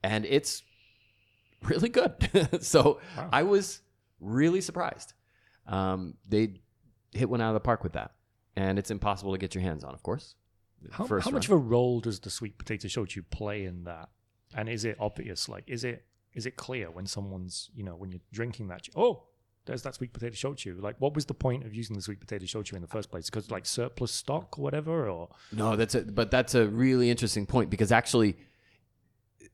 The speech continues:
Speaker 1: most places, sweet potato shochu makers have resisted using sweet potato shochu because it's really hard to get it to play nicely with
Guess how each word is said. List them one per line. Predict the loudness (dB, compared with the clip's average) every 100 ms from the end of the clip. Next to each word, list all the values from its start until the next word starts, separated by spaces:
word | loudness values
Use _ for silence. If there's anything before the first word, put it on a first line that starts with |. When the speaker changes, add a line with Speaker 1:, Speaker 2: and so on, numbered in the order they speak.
| -2
Speaker 1:
most | 6 8 8 4 -6 -14 _
places, | 4 6 6 4 4 0 -6 _
sweet | 4 4
potato | 6 8 10 10 8
shochu | 8 8 8
makers | 6 6 4
have | 2 0
resisted | -2 2 4 4 4 0
using | 4 4 4 2
sweet | 0
potato | 2 2 2
shochu | 6 6 6 0 -6 -8 -12 _ -4
because | 0 6 6
it's | 6 -6
really | -10 -4 0 2 2
hard | -2 -4 2 2 2 -2 -16 _ _ _ _
to | 0 0
get | 4 4
it | 4 2
to |
play | -2 2 4 2
nicely | -2 -6 -2 -2 -2
with | 0 0 0 -6